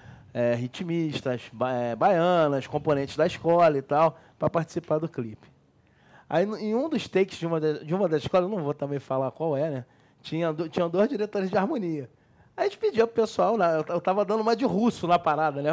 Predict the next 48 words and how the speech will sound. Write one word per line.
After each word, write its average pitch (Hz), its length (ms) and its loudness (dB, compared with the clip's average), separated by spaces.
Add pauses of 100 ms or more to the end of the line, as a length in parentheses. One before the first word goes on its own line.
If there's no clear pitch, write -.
(120)
"Vamos 440 220 2
cantar! 453 680 0 (240)
Balança 427 440 4
o 466 40 8
braço!" 453 680 4 (200)
e 320 80 -4
tal. 262 420 2 (140)
Aí - 60 -4
a - 20 0
gente 220 140 -4
pediu 233 240 2
pro 233 120 -2
pessoal 196 240 2
a 208 40 2
animação, 202 560 -2
né? 131 120 -8 (500)
Aí 190 60 0
tá 339 140 -2
lá 277 100 4
a 240 60 6
escola 196 280 0
cantando, 185 420 -4
eu - 20 2
esqueci - 560 -8
de 339 80 6
avisar 220 320 2
pro 226 80 -12
diretor 220 340 0
de 233 60 2
harmonia 196 340 2
que - 80 0
ele 415 100 4
tinha 480 160 2
que - 80 -4
cantar 508 220 2
também. 415 340 4 (540)
Aí - 60 -10
ele 131 80 -8
tá - 80 -10
assim. 139 180 -16 (1800)
E - 60 0
a 240 60 4
escola 285 300 2
se - 140 -4
acabando 277 440 2
de 240 80 -10
cantar. 214 220 -6
Aí 165 40 -14